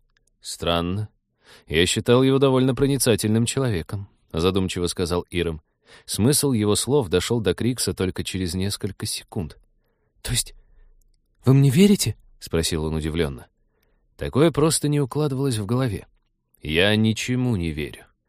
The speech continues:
Я предпочитаю рассуждать логически», небрежно возразил лорд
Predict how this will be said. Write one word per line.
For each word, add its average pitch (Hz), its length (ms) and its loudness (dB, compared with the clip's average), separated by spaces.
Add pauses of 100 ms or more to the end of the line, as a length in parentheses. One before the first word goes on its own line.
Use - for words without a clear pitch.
(320)
Я 90 160 4
предпочитаю 135 640 4
рассуждать 143 540 2
логически», 143 760 -2 (160)
небрежно 85 460 0
возразил 87 460 0
лорд 98 320 -2